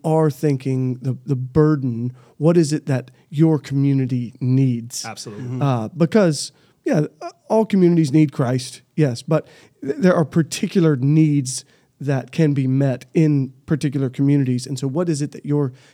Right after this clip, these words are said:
Speaker 1: community needs? So then you're looking to meet that. Well, you can't,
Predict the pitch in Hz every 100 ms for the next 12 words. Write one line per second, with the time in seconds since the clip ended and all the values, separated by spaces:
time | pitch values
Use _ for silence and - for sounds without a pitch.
0 | _ 165 160 147 135 120 120 139 151 131
1 | 120 120 - _ _ - 143 175 165 143
2 | 151 147 139 131 127 139 160 - - 143
3 | 143 - 180 180